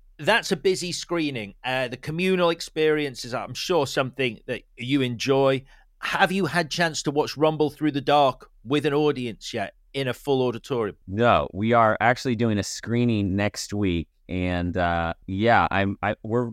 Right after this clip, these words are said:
Speaker 2: very much looking forward to it. My brother, for that, will probably s-, be sitting back row. And it's just,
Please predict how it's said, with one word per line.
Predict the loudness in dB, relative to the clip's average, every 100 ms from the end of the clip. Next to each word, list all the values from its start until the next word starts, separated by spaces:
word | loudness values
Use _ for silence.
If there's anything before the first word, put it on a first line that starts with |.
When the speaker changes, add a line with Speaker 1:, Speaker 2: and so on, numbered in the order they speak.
| -2
Speaker 2:
very | 2 4
much | 2 0
looking | -2 -4
forward | -2 2 2 0
to |
it. | 0
My | 0
brother, | 2 4 2
for | 0 -2
that, | 2 2 0
will | -2
probably | 2 4 4 -2
s-, | -4 -6
be | -8
sitting | -4 -2 -2 0
back | 4 4 2
row. | 0 2 2 2
And | -2
it's | -6
just, | -8 -8